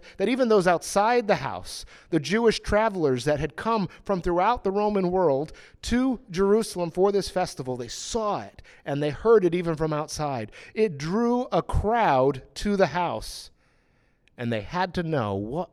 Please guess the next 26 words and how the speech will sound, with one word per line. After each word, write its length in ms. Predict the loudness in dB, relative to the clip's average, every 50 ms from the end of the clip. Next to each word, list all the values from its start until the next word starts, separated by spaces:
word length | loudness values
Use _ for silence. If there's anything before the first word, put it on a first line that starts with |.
| _ _
on 320 | -10 -8 -8 -8 -8 -10 -12 _ _ _ _ 2
earth 460 | 4 4 4 4 2 -4 -12 -12 -12
was 200 | -12 -12 -14 -14
going 400 | -12 -10 -8 -6 -4 -4 -4 -2
on. 380 | -4 -4 -4 -4 -6 -8 -12 -16 _ _ _ _ _ _ _ _ _ _ _ _ _ _ -20 -20 -20 -20 -10 -2
You 80 | 2 4
know, 100 | 6 6
it 40 | 6
must 220 | 6 4 6 4
have 80 | 4 4
been 100 | 4 4
obvious 540 | 4 2 2 0 2 2 0 0 0 0
that 100 | -4 -4
this 160 | -4 -2 -2 -2
was 140 | -2 -2
a 60 | -2 -4
supernatural 840 | -4 -4 -6 -4 -2 0 0 2 2 0 0 -2 -2 0 0 0
event. 440 | 0 0 -2 -2 -4 -8 -12 -14 -16 -16 _ _ _ _ _ _ _ _ _ _ _ -10
Who 340 | -4 -2 0 0 0 -2 -4
but 360 | -4 -6 -6 -6 -8 -14 -8
God 420 | -4 -2 0 0 0 0 -2 -4
could 200 | -4 -6 -6 -4
do 300 | -2 -2 0 2 2 2
such 320 | 0 0 -4 -4 -4 -4 -10
a 40 | -10
thing? 340 | -8 -8 -10 -10 -12 -16